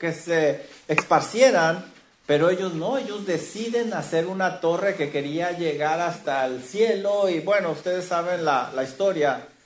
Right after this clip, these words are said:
Dios en su gracia común los detiene para que no continúen con eso.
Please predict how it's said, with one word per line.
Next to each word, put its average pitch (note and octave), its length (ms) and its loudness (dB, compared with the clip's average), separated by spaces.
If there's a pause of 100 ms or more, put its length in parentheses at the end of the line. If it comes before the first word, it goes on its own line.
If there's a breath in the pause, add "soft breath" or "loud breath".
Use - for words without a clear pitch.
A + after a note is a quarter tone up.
(220 soft breath)
Dios F#3 460 0
en G3 100 -6
su E3 200 -2
gracia E3+ 420 0
común E3+ 720 -4
los C#3 300 -6
detiene D3 600 -6 (260)
para C#3 260 -4
que C#3+ 120 0
no E3 280 -2
continúen D#3 680 -2
con D3 240 -6
eso. C3 420 -10